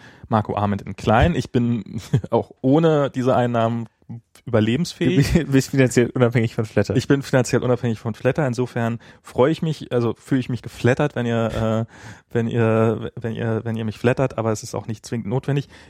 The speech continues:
Speaker 1: Ich find's aber, ich frag mich, ob's, ob das ein Phänomen ist, was nur mich betrifft oder ob's ein,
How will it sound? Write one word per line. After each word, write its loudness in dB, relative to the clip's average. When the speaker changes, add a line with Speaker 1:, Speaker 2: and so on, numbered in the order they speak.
Speaker 1:
Ich -18
find's 0
aber, 4
ich -12
frag -2
mich, -8
ob's, -12
ob -10
das -2
ein -4
Phänomen 0
ist, -4
was -6
nur 2
mich -2
betrifft -6
oder 0
ob's -8
ein, -4